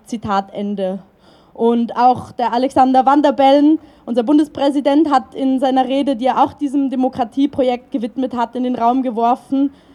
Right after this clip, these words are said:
was geht und was geht nicht in unserer Gesellschaft.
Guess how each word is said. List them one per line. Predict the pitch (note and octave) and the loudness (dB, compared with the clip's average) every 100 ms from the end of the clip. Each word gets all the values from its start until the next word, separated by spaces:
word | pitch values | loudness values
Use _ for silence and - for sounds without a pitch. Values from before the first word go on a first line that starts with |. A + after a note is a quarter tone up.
| _ | _
was | - B3 - | -4 -4 -4
geht | C#4 D4 D#4+ - - _ _ - | -2 0 0 -4 -20 _ _ -6
und | B3+ | 2
was | C4 - | 2 0
geht | D4 C#4+ - | -4 -6 2
nicht | C#4+ E4 - - | 4 4 0 -8
in | B3 | -4
unserer | A#3 G3+ A3+ | -4 -4 -4
Gesellschaft. | A3 G#3 F#3+ G3 - F#3+ F3+ | -4 -2 -2 -2 -4 -4 -4